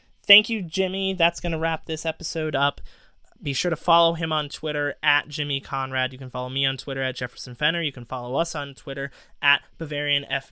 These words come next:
B Works. You can like us, rate us, share us, download us, and subscribe to us on Apple Podcasts, Google Podcasts, Spotify, and anywhere else that you get your quality audio content. And until next time, where hopefully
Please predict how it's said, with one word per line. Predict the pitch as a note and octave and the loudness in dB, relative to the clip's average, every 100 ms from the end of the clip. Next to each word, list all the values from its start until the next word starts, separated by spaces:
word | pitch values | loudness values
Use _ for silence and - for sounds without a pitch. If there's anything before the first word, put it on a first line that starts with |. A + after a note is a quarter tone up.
| C3+ | -8
B | C#3 C3+ C#3 | -6 -4 -6
Works. | C3+ C3+ D3+ - - | -6 -6 -4 -4 -6
You | C3+ | -6
can | C#3 | -10
like | B2+ C#3 D3+ | 0 0 2
us, | D#3+ - | -4 -6
rate | C#3+ C#3 | -6 -6
us, | C#3+ | -4
share | - - C#3+ C#3+ | -4 -2 -2 -2
us, | - - | -4 -2
download | D3 C#3 C#3 C#3 | 2 2 0 -2
us, | C#3 C#3 | -2 -4
and | B2 | -8
subscribe | - A#2+ D3+ C#3+ D3 | -12 -8 0 0 0
to | D3 C#3 | -4 -4
us | C3+ - - _ | -4 -10 -16 _
on | C3+ | -6
Apple | B2+ B2+ | -6 -6
Podcasts, | B2+ B2+ - B2+ B2 | -4 -6 -4 -6 -4
Google | C3+ B2+ | -8 -8
Podcasts, | B2+ B2+ A#2+ B2+ B2 | -6 -6 -4 -6 -6
Spotify, | - B2+ B2+ - B2+ B2 | -4 -4 -4 -4 -2 -2
and | C3 | -2
anywhere | C3+ C3 C3 | -4 -4 -4
else | B2+ C3 | -4 -4
that | - | -8
you | C3 | -6
get | C#3 - | -6 -6
your | C3 | -12
quality | - F#3+ F3+ F3+ F3 E3+ - _ _ | -2 0 2 0 -4 -6 -12 _ _
audio | E3 E3 D#3+ D#3+ D3 _ | 0 2 2 0 -2 _
content. | - C#3+ D3 - C#3+ - | -6 -4 -4 -4 -6 -6
And | C3 | -8
until | C3 - F3 | -8 -8 -8
next | F3+ F3 E3 - | -4 -4 -4 -8
time, | - D3 C#3+ C#3+ | -6 -4 -4 -4
where | B2 | -10
hopefully | A#2+ C#3 C#3 - C3 C3 | -12 -16 -18 -16 -14 -14